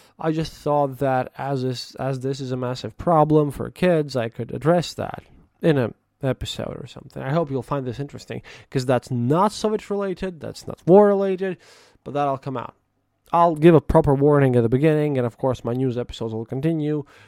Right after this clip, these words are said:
I just wanna make a proper debunking thing that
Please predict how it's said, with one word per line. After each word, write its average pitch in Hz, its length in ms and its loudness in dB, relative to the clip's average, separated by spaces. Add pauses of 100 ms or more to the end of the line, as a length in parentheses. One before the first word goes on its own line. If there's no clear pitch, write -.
(140)
I 135 240 -8
just 123 320 -12
wanna 123 220 -8
make 117 240 -10
a 107 40 -14
proper 123 640 -8 (460)
debunking 131 640 -8
thing 107 360 -10
that - 180 -14